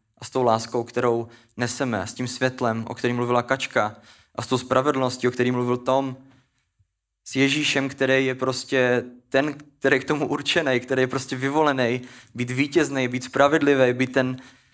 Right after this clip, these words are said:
ten, který prostě přináší tu lásku a který nekřičí, který prostě nevytahuje nikde na nikoho meče a nehrozí,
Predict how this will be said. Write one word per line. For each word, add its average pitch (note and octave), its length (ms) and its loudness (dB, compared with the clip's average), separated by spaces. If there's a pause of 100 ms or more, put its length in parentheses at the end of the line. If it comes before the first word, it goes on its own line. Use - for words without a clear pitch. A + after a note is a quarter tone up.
(120)
ten, C3+ 220 0
který C3+ 340 2
prostě B2+ 300 -4
přináší C#3 480 -2
tu C3+ 120 -2
lásku A#2+ 640 0 (560)
a - 60 -20
který C3 320 2
nekřičí, C3+ 560 -2
který B2 280 -2
prostě B2+ 320 -6
nevytahuje C#3 460 0
nikde B2 200 -4
na B2+ 100 0
nikoho B2+ 320 -2
meče B2+ 300 -2
a B2 40 2
nehrozí, B2+ 600 0